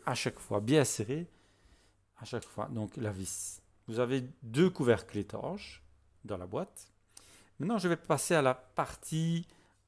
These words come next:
euh, on va dire, c'est la partie pour pouvoir, euh, connecter votre caméra GoPro et l'utiliser comme caméra de voiture.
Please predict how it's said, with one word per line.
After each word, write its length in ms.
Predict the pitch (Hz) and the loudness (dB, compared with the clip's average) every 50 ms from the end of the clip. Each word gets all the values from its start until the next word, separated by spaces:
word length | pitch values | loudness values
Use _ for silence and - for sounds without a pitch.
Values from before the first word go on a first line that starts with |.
| _ - 113 | _ -10 -6
euh, 800 | 107 107 104 104 104 104 104 104 104 104 104 104 104 104 104 98 - - - _ _ _ _ _ - | -4 -4 -2 -2 -2 -2 -2 -2 -2 -2 -2 -2 -2 -4 -4 -6 -8 -14 -20 _ _ _ _ _ -12
on 40 | 104 | -8
va 120 | 95 107 | -6 -4
dire, 220 | 110 117 117 - - - - - _ _ _ _ _ _ _ _ _ _ _ _ _ _ _ _ _ _ _ _ _ _ - | -2 -2 -2 -4 -6 -12 -20 -20 _ _ _ _ _ _ _ _ _ _ _ _ _ _ _ _ _ _ _ _ _ _ -20
c'est 200 | - - - 117 | -10 -6 -2 -2
la 100 | 110 107 | 0 0
partie 500 | - 120 - - - - 135 135 127 120 | 0 0 -2 -2 -4 -4 -2 -2 -2 -2
pour 200 | - - 110 - | -2 -4 -6 -6
pouvoir, 600 | - - 123 113 123 131 127 127 127 120 110 110 | -6 -6 -4 0 2 4 4 6 4 4 2 2
euh, 280 | 113 113 110 113 110 110 - - - - - - _ _ _ _ _ - 147 - - | 4 4 4 4 2 0 -2 -10 -20 -20 -20 -20 _ _ _ _ _ -20 -20 -10 -6
connecter 520 | - 165 160 156 156 - - - 135 117 | -4 -2 -2 -2 -4 -6 -6 -2 0 0
votre 280 | 104 110 107 - - 117 | 2 0 -2 -2 -4 -8
caméra 500 | - _ - 180 165 165 156 120 127 127 | -6 _ -2 -2 0 0 2 2 2 2
GoPro 760 | 120 113 120 117 - - - - 135 151 185 226 240 - - - _ _ - - - | 4 4 4 4 4 2 2 6 6 6 6 6 2 -4 -12 -20 _ _ -14 -6 -2
et 80 | 135 123 | 0 0
l'utiliser 600 | 143 165 - - - 156 131 127 113 127 170 160 | 0 -2 -4 -4 -2 0 0 0 0 0 -2 -2
comme 260 | - - 120 120 113 | 0 0 0 0 2
caméra 420 | - - 160 151 139 127 165 160 | 2 2 2 4 4 4 4 4
de 200 | 143 127 123 156 | 2 4 4 4
voiture. 720 | 165 147 139 143 120 - - - 92 87 87 87 - - | 4 6 6 6 6 4 2 -6 -6 -6 -6 -8 -10 -16